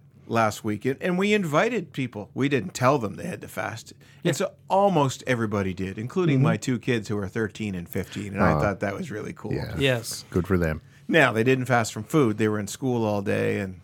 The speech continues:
Speaker 2: Yeah.
Speaker 1: that, that wasn't gonna work. But they fasted, you know, one of them from social media, and that's, that's, that's
Speaker 3: Yeah.
Speaker 1: pretty
Speaker 2: That's what I
Speaker 1: huge.
Speaker 2: mean by it doesn't
Speaker 3: <laughs> Yeah.
Speaker 2: necessarily have to be food, because I think for some people, putting the phone away for a whole day, I mean, that's a,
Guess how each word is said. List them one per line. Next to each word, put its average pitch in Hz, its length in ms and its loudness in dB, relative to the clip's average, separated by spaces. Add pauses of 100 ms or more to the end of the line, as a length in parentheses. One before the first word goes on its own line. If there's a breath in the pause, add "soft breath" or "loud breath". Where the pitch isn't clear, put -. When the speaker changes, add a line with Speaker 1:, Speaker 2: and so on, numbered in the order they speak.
Speaker 2:
Yeah. 135 140 2
Speaker 1:
that, - 180 -8
that 120 160 -2
wasn't 104 300 -4
gonna 104 200 -6
work. 107 340 -4
But 117 180 -8
they 175 140 -6
fasted, 175 460 -8 (140)
you - 80 -8
know, 117 80 -8
one 127 200 -4
of 180 60 -2
them 180 100 -4
from 120 200 -6
social 135 400 0
media, 123 360 4
and 98 80 -4
that's, 123 360 -2
that's, - 400 -6
that's 104 240 2
Speaker 3:
Yeah. 95 80 2
Speaker 1:
pretty 156 160 6
Speaker 2:
That's 240 120 4
what 240 80 8
I 240 40 8
Speaker 1:
huge. 220 100 8
Speaker 2:
mean 220 240 6
by 160 280 6
it 147 260 0
doesn't 185 240 4
Speaker 3:
<laughs> - 20 2
Yeah. 180 60 2
Speaker 2:
necessarily 160 380 2
have 143 100 0
to - 80 -16
be 120 100 -4
food, 165 400 0
because 131 280 -4
I 147 100 4
think 160 300 -2
for 131 120 -8
some 156 260 -2
people, 127 320 -8
putting 147 300 -4
the 120 80 -2
phone 139 320 -4
away 120 460 -4 (520 soft breath)
for 127 200 2
a 120 60 -2
whole 139 280 -2
day, 123 600 -2 (520)
I 147 60 -2
mean, 143 220 0
that's 135 260 -2
a, 190 100 -8